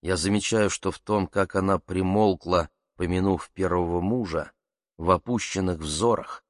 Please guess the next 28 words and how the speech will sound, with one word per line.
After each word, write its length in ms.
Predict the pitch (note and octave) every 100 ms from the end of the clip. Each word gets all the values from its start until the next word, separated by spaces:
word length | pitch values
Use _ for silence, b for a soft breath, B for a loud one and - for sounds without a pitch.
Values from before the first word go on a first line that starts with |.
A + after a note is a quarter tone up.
| _ _ _ _
в 120 | -
том, 180 | A2 G2+
как 220 | G2+ F#2
возник 440 | G2+ F2 A#2+ A#2
у 40 | G2+
неё 260 | G2+ G#2
ком 280 | - A#2 G2+
в 120 | D#2+
горле, 500 | D#2+ B2 A#2 F2 C#2+ _ _ _ -
как 160 | F#2+
затрепетали 720 | D2+ G2 G2 F#2 G2 A#2 G2+
губы, 420 | F2 G2 C3+ D#2 - _ _ _ _ _
было 260 | - A#2 C3
нечто 540 | A#2 C#3 D#3+ - -
нарочитое, 840 | C#3+ C#3 C3+ - - D#3 - - - _ _ _ _ _ -
равно 380 | F2 G#2+ G2 F#2+
как 320 | G#2+ - -
и 120 | G2
в 40 | E2+
её 340 | E2+ F#2+ G2+
бурливой 680 | E2+ F#2+ F#2 G#2 A2+ G2 F#2+
энергии, 680 | F#2+ F2+ A2 C3+ A#2+ B2 C3 _ _ _ _ -
в 60 |
её 360 | F2+ F#2+ F#2+ F2
шутках, 680 | - A#2+ C#3+ - A#2+ - _ _ _
живом 400 | D#2 G2 B2+ C3+
шумном 500 | - - A2 G2 F#2+ -
обаянии, 800 | F2 D#2+ D2 A2+ D3+ A#2 A2+